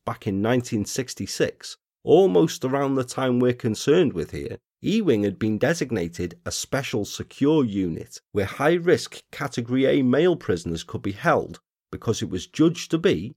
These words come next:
I quote, "escape-proof." So this gave way to it housing some high-profile names. For example, some of the great train robbers had been held there, the Richardson brothers, Straffen,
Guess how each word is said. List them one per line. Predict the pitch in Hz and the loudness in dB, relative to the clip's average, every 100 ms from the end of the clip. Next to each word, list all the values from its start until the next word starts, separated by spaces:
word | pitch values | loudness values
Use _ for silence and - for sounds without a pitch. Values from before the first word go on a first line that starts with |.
| _ | _
I | - | -12
quote, | - - 151 117 180 - _ _ _ _ | -12 -2 2 2 -2 -12 _ _ _ _
"escape-proof." | - - - 95 - - 80 - _ _ _ _ _ _ _ _ _ | -12 -12 -4 -4 -4 -12 -10 -12 _ _ _ _ _ _ _ _ _
So | - 127 | -6 2
this | 196 - | 4 6
gave | 220 196 135 | 8 8 6
way | 120 104 | 4 4
to | - 107 | 2 -2
it | - | -2
housing | - 151 156 104 87 | 4 4 4 -2 -6
some | - 101 | -4 -4
high-profile | - 120 107 - 101 92 90 82 | -2 0 0 0 -2 -2 -4 -4
names. | 87 120 113 - - - _ | 0 0 0 -4 -14 -18 _
For | - 113 | -2 -2
example, | - 101 95 95 82 - | 0 -4 -4 -6 -8 -10
some | - - 107 | -10 0 0
of | |
the | 92 | 0
great | 82 110 - | 0 0 0
train | - 127 127 120 | -2 2 4 6
robbers | 113 110 104 | 6 4 2
had | 110 90 | -2 -2
been | 101 | -4
held | 90 110 104 95 | -2 0 0 2
there, | 104 139 165 _ - | 0 0 -6 _ -10
the | 82 | -2
Richardson | 101 120 - - - 104 | -2 -2 -8 -6 -2 -2
brothers, | 98 110 127 143 - _ _ | 2 2 2 -8 -12 _ _
Straffen, | - - 120 120 120 110 135 | -10 -6 -2 -2 -2 -6 -6